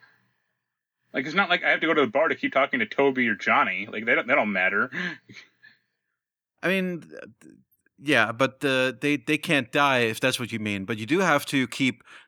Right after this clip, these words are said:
Speaker 2: the policeman and the rich guy and the chef
Speaker 1: See, we talked about, we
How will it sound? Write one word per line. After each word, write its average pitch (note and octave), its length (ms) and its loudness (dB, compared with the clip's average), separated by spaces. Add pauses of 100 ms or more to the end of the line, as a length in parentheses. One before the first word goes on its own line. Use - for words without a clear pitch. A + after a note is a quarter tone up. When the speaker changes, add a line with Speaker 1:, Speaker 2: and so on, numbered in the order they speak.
Speaker 2:
the C#3 60 0
policeman C3+ 760 0
and B2 300 -2
the B2+ 100 -4
rich B2 280 0
guy A#2 460 4
and A#2 220 -4
the A#2 80 -6
chef A2+ 520 2
Speaker 1:
See, - 140 0
we F#3+ 100 2
talked G#3 220 2
about, A#2+ 100 2
we - 60 4